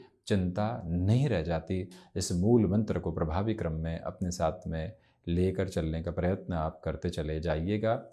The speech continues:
और वहीं शत्रुपक्ष यहाँ शुरुआती चार महीनों में बिल्कुल भी हावी नहीं है। आप यहाँ डिप्लोमेटिक अप्रोच के साथ में उनको निरंतर संभालते चले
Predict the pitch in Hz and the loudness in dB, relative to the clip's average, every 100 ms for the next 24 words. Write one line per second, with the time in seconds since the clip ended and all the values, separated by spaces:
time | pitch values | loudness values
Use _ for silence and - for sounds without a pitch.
0 | 85 85 95 123 147 101 - 101 117 - | -4 0 2 0 -2 -4 -2 0 0 0
1 | - - 87 82 82 85 82 87 85 80 | -8 -6 -4 -4 -4 -2 -2 -2 -2 -2
2 | 78 85 101 87 78 82 80 76 92 - | -2 -4 -4 -6 -6 -6 -6 -4 -6 -8
3 | _ _ - - 71 87 82 82 117 113 | _ _ -10 -4 -2 -2 -4 -2 -2 -2
4 | - - - - 73 87 - 87 87 82 | -6 -12 -20 -6 -2 -2 -2 -2 0 -2
5 | 92 90 87 87 82 90 90 90 85 78 | 0 -2 -2 -4 -2 -4 -4 -4 -4 -6
6 | - 78 85 107 82 76 85 82 71 71 | -6 -6 -4 -4 -4 -4 -6 -6 -6 -6
7 | 76 87 76 71 | -6 -6 -6 -8